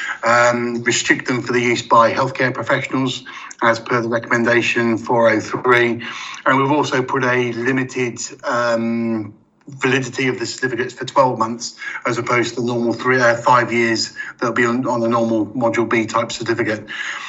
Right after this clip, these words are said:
So that's the kind of changes that we have made to those types of certifications that we've been issuing from B S I.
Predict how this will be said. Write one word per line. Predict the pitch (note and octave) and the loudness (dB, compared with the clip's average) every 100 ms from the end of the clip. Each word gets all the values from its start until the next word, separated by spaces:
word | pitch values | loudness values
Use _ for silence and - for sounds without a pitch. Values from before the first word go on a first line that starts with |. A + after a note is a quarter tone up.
| - - | -14 -8
So | - C3 B2+ B2 | 0 2 4 2
that's | B2 C#3 - - | 2 0 0 -6
the | B2+ | -4
kind | C3 B2 | -2 -4
of | - | -4
changes | C3 B2 A2 | -4 -4 -4
that | B2+ | -4
we | A#2 | 0
have | A#2 | 0
made | A2+ A#2 A2 - | 2 0 0 -4
to | A#2+ | 0
those | A2+ A2+ G#2+ - | 2 2 -2 -6
types | - B2+ A2+ | -6 -6 -4
of | A2 | -6
certifications | - - B2+ A2+ A2+ A2 A2 | -6 -6 -4 0 -2 -2 -6
that | B2 A2+ | -4 -2
we've | A2 G2+ | -2 -2
been | A2+ A2 | -2 -2
issuing | G#2+ - A2+ G#2+ | -2 -2 -2 -2
from | A2+ | -2
B | A2 | -2
S | A2 G#2+ | -2 -2
I. | A2+ A2 | -2 -2